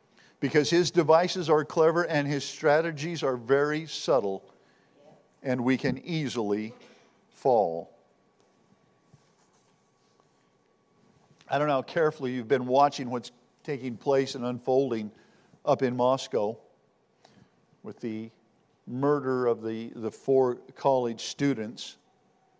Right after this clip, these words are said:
I've been following as, as carefully as I can or as closely as I can. I've been very, very interested in it,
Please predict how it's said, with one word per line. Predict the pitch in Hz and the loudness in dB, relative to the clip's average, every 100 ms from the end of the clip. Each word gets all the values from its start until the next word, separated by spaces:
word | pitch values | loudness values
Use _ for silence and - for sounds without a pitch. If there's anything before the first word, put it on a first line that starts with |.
| _ _ _ _ _ _ _ _ _ _ _ _ _ _ _ _ _ _ _ _ _ _ - | _ _ _ _ _ _ _ _ _ _ _ _ _ _ _ _ _ _ _ _ _ _ -10
I've | 151 147 120 | -6 -4 -2
been | 131 123 107 _ _ _ _ _ _ _ _ | -4 -6 -12 _ _ _ _ _ _ _ _
following | - - 165 160 160 143 135 | -20 -4 2 2 2 0 -2
as, | 120 - - _ _ _ _ _ - - _ _ - | -4 -6 -14 _ _ _ _ _ -20 -20 _ _ -10
as | 123 113 - _ _ _ _ _ _ _ | -6 -6 -8 _ _ _ _ _ _ _
carefully | 170 165 151 143 135 | 0 0 2 0 0
as | 120 | 0
I | 127 113 | 2 0
can | 135 127 143 | 2 2 2
or | 131 | -2
as | 117 | -4
closely | - 151 143 143 123 | 2 2 2 -2 0
as | 123 | 0
I | 117 | 0
can. | - 120 127 | 0 -2 -2
I've | 123 | -4
been | 120 | -2
very, | 123 147 135 | 2 2 2
very | 131 131 | 0 0
interested | 143 143 127 - 135 117 | -2 -2 -6 -6 -4 -2
in | 117 | -2
it, | 131 - | -4 -10